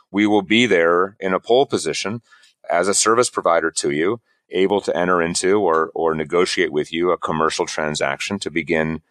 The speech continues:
you know, that phase of your life cycle." But, but we thought it made a lot of sense to not lose part of the market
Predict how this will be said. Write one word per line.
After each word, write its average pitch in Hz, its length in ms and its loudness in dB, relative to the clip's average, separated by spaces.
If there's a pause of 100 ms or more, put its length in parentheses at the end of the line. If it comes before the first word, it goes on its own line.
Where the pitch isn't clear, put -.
(160)
you - 80 -8
know, 87 80 2
that 82 240 0
phase 82 320 0
of 78 140 0
your 85 80 0
life 101 180 2
cycle." 57 420 -4 (360)
But, 85 160 2
but 92 100 4
we 110 140 2
thought 113 180 4
it 101 80 0
made 95 140 0
a 87 40 4
lot 87 200 4
of 85 100 0
sense 92 560 -2 (580)
to 92 120 -4
not 92 260 0
lose 92 520 0
part 90 220 0
of 76 60 -2
the 73 60 -6
market 80 420 0